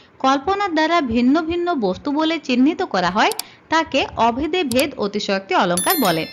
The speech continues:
তাহলে দেখো সংজ্ঞা থেকে আমরা বুঝতে পারছি যে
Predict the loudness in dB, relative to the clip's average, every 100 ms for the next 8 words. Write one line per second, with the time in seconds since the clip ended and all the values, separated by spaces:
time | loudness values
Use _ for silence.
0 | -14 -20 -6 -2 0 0 0 -2 -2 -4
1 | 0 2 4 2 -2 -2 -2 0 0 -2
2 | -4 -2 0 0 -2 -6 -6 -18 -14 -8
3 | 0 2